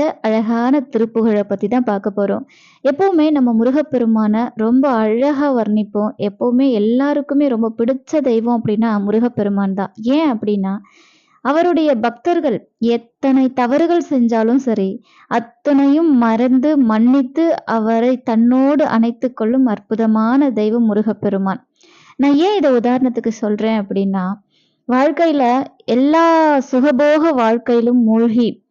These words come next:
எல்லா விதமான சுகத்திலும் மூழ்கி,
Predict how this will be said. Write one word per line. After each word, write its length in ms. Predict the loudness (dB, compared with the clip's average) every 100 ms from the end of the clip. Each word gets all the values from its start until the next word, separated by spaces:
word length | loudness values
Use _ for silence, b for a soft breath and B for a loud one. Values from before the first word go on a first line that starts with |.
| -4
எல்லா 540 | -2 0 2 2 2
விதமான 580 | 2 0 2 0 0 -2 -2
சுகத்திலும் 680 | -2 -2 0 0 0 0
மூழ்கி, 680 | 0 2 2 0 0 -2 -4